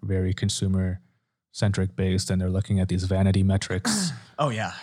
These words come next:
Speaker 2: Oh, yeah, for sure. I feel, I feel like the majority of businesses that believe that they're acting correctly inside of social media,
Speaker 1: Mm-hmm.
Speaker 2: um, the standard social media agency model, that's what they do.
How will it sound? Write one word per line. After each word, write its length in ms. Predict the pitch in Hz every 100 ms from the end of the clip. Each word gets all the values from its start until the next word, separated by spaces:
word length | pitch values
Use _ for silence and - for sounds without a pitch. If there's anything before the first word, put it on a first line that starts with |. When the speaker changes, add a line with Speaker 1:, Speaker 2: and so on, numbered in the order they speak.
| - _ _ _ _
Speaker 2:
Oh, 80 | 113
yeah, 220 | 110 95 73 -
for 100 | 135
sure. 160 | 127 120
I 80 |
feel, 180 | 113 156
I 100 | 117
feel 180 | 127 151
like 200 | 139 123
the 220 | 127 123
majority 680 | 117 113 113 120 131 117 107
of 160 | 101 98
businesses 640 | 110 104 107 104 104 101
that 340 | 101 95 95
believe 560 | 104 107 101 135 127 104
that 160 | 101 95
they're 160 | 98
acting 340 | 92 104 107 98
correctly 480 | 98 104 - 85
inside 300 | 87 98 98
of 60 | 87
social 240 | 101 98 87
media, 360 | 87 107 131 131
Speaker 1:
Mm-hmm. 280 | 107 95 92 90 - _ _ _ _ - - -
Speaker 2:
um, 480 | 104 95 87 87 - - _ _
the 80 | -
standard 400 | 104 120 120 113
social 280 | 110 113 101
media 300 | 98 98 101
agency 420 | 90 90 98 113
model, 380 | 120 113 127 147 - _ _ -
that's 180 | 95 98
what 80 |
they 120 | 98 95
do. 160 | 92